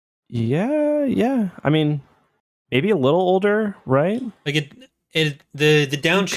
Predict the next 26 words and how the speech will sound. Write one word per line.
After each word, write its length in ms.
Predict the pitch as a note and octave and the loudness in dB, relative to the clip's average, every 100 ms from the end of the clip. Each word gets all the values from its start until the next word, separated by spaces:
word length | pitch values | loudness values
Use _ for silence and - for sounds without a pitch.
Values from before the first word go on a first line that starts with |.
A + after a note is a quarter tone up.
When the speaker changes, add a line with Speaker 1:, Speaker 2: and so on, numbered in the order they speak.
| D#3 | 0
Speaker 1:
could 120 | G3+ | 2
Speaker 2:
seed 120 | - - | 2 2
would 40 | A#3 | 4
Speaker 1:
be 60 | |
Speaker 2:
be 60 | F#3+ | 4
Speaker 1:
almost 160 | E3 | 4
Speaker 2:
seventeen 480 | E3+ E3+ F3 D#3+ C3+ | 4 2 2 0 -2
years 240 | B2 A#2+ A2+ | 0 -2 -4
before, 720 | A2 - G#2+ G2 F#2+ F#2+ - _ _ _ _ - | -8 -6 -6 -4 -6 -10 -14 _ _ _ _ -8
and, 440 | A#2+ A#2+ A#2+ B2 - _ _ _ | -6 -4 -6 -12 -20 _ _ _
like, 120 | D3 | -4
there's 140 | C#3 E3+ | 0 2
no 140 | G#3+ | 4
way 220 | F3+ D#3+ | 4 4
he's 260 | C#3 C3+ G#2+ | 2 -4 -6
younger 440 | G#2 A#2 G2 G2 | 0 0 2 -2
Speaker 1:
Hmm. 60 | G#2 | -4
Speaker 2:
than 160 | F#2+ F#2 | -6 -14
five. 680 | G2+ F#2 - - - - - _ _ _ _ _ _ _ _ - | -16 -16 -16 -16 -18 -20 -20 _ _ _ _ _ _ _ _ 0
Speaker 1:
Oh, 200 | D3 C3 | 2 4
no, 200 | B2 G#2+ | 4 4
Speaker 2:
Right? 180 | A2+ - | 2 2
Speaker 1:
I, 20 | |
like, 80 | D#3+ | 0
Speaker 2:
So 280 | A#2+ A#2 A2+ | 2 0 2
Speaker 1:
I, 100 | D3 | 2